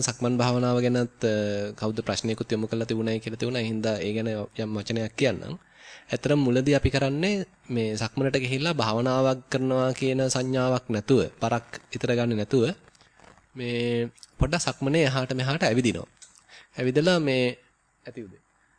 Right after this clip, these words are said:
ස-, එහාට මෙහාට ඇවිදලා මේ සක්මන නිකන් යාලු කරගන්නවා. සක්මන හුරු කරගන්නවා. කොහොමද මේ, මේ කොනේ ඉඳන් එහා කොනට මම ඇවිදිනවා. සක්මන හුරු කරගන්නවා.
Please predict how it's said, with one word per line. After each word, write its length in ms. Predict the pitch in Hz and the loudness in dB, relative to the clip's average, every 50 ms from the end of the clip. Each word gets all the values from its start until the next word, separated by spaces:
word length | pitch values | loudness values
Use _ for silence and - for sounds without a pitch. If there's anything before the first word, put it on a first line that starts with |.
| _ _ _ | _ _ _
ස-, 300 | 240 233 - 127 - - - - 123 120 | -16 -10 -8 -8 -8 -10 -10 -8 -8 -8
එහාට 280 | - - 117 127 127 123 | -4 -4 -2 -2 -2 0
මෙහාට 260 | 127 127 131 135 127 | 0 2 2 4 4
ඇවිදලා 520 | 139 123 113 113 120 139 143 165 208 254 247 214 | 4 4 4 4 4 4 4 4 4 4 2 2
මේ 260 | 180 160 147 143 135 135 131 127 - - _ _ - - | 2 4 4 6 6 4 2 0 -2 -8 _ _ -8 -8
සක්මන 420 | - - - 131 - - 147 151 | -6 -4 -6 -4 -2 0 2 2
නිකන් 220 | 151 147 185 185 | 2 4 4 6
යාලු 260 | 165 147 143 139 135 131 | 8 8 8 8 8 6
කරගන්නවා. 480 | - 113 104 101 92 90 85 80 - _ _ _ - _ _ _ _ - - - | 4 2 2 0 -2 -4 -6 -14 -20 _ _ _ -20 _ _ _ _ -20 -14 -8
සක්මන 280 | - 113 - - 170 175 | -6 -6 -2 0 0 2
හුරු 220 | 135 175 180 185 | 4 6 6 6
කරගන්නවා. 560 | 180 156 117 107 98 90 90 95 90 - - _ _ | 6 6 4 4 2 0 -2 -4 -12 -18 -20 _ _
කොහොමද 380 | - - 120 117 113 107 110 143 | -10 -6 -4 -2 -2 -2 0 0
මේ, 240 | 139 143 143 139 135 | 2 4 6 6 6
මේ 160 | 127 120 120 117 | 4 4 2 2
කොනේ 220 | 123 113 113 113 | 2 2 2 2
ඉඳන් 160 | 117 135 151 | 2 2 2
එහා 180 | 131 123 120 113 | 2 0 0 0
කොනට 280 | 120 113 110 117 127 | 0 -2 -2 0 0
මම 180 | 143 139 135 139 139 | 0 2 4 4 4
ඇවිදිනවා. 520 | 135 - 127 127 127 120 107 95 90 - _ _ _ _ - - - - - - | 4 4 2 2 2 2 0 -2 -4 -8 _ _ _ _ -20 -20 -20 -20 -20 -10
සක්මන 360 | - - 135 - - 139 147 | -4 -2 -2 0 0 0 0
හුරු 200 | 147 147 147 151 | 2 2 0 2
කරගන්නවා. 640 | 147 143 127 117 110 98 92 87 87 90 113 180 | 2 4 4 4 4 2 0 -2 -6 -4 -4 -4